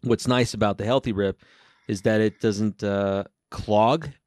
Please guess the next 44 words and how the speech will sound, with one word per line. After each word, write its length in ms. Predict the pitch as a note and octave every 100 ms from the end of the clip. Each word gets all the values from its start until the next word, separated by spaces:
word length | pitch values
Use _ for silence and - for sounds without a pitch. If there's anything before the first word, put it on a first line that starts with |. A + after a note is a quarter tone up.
| _
very 240 | C3 C3+ C3
easy, 300 | C3 B2+ E3+
but 160 | B2 -
you 60 |
gotta 160 | A#3 E3
clean 280 | - C#3 A2
it 100 | -
pretty 220 | G#2+ G2
regularly 580 | G2 G2 E2+ D#2+ - - _ _ _ _ _ _ _ _ -
in 140 | B2
order 160 | A#2+ G#2
for 180 | - G#2
you 140 | G#2
to 60 | G2
be 100 | G2+
able 160 | F#2+
to 40 | F#2+
get 120 | F#2+
the 80 | -
same 260 | - F#2+
experience. 560 | F#2+ - G#2+ G2+ F#2 -
But 140 | G#2 - _ -
this 220 | A2 C#3
is 120 | G#2+
awesome. 380 | A2+ D3 - G#2
But 160 | A2
the 100 | -
Doctor 380 | G2+ A#2 B2 A#2+
Dabber 520 | G2 G#2 B2 B2 F#2+
is 380 | G2 A#2 A2 - - _ _ _ _ _
awesome. 600 | A#2 B2 C#3 A#2+ G2 G2 -
I, 100 | D3 -
I 160 | A#2 B2+
love 220 | A#2+ C3
my 140 | C3+
Utilian 720 | B2 A2+ - A#2 A#2 C3+ E3 - _ _ _ _
just 280 | - G#2+ -
for 80 | A2+
the 80 | G2+
fact 340 | A#2 A2 -
that 120 | A#2
it's, 420 | G#2 - - - - _
it's 220 | G2+ - -
just 280 | B2 -